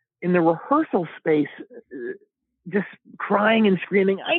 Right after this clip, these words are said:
don't know who I am! I don't know who I am!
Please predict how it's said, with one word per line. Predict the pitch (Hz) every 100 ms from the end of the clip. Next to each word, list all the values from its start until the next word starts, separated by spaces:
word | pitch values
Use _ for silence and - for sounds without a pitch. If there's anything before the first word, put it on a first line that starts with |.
| 339
don't | 294 370 381 381
know | 370
who | 339 359
I | 359
am! | 359 359 370 415 415 403 370 359
I | 370 381
don't | 403 427 427
know | 466 370
who | 403
I | 392 403 392 453 554 571 554 554 523 508 508 392 370
am! | 370